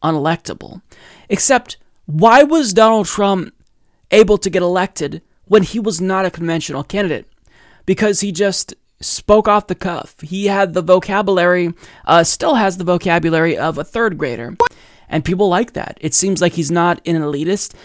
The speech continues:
It seems like he's not trying to be patronizing or condescending. That comes across to voters as someone who is authentic. So if anything, the fact that Bernie Sanders doesn't give a shit about these things, um, that should theoretically make him,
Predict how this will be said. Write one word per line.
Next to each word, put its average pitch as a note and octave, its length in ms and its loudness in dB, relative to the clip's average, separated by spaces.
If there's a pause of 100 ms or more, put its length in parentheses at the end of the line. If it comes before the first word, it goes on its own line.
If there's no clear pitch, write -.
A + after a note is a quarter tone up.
(140)
It D#3 120 -6
seems F#3 240 0
like E3+ 140 0
he's D#3 180 -4
not D#3+ 200 -2
trying D#3+ 240 -4
to C#3+ 80 -12
be D#3 100 -4
patronizing D#3+ 800 -2
or C#3+ 100 -2
condescending. C#3+ 800 -4 (400)
That C#3+ 220 -2
comes F3 240 -2
across D#3 460 -2
to E3+ 100 -4
voters D3 420 -2
as D3 140 -4
someone C#3+ 240 -6
who C#3+ 140 -4
is C#3 120 -4
authentic. F3+ 540 -6 (440)
So - 180 2
if E3+ 120 0
anything, E3 440 2
the F3 180 -4
fact A3+ 320 0
that F#3 140 -2
Bernie F#3 200 0
Sanders F3 360 -4
doesn't E3 240 -4
give D#3+ 120 -6
a D3+ 40 -4
shit - 260 -6
about F3+ 240 -2
these D#3 180 -8
things, D3 460 -6 (480)
um, D#3+ 480 -2
that E3+ 240 0
should F3 320 -6 (640)
theoretically F3 540 6
make E3 260 2
him, D#3 340 2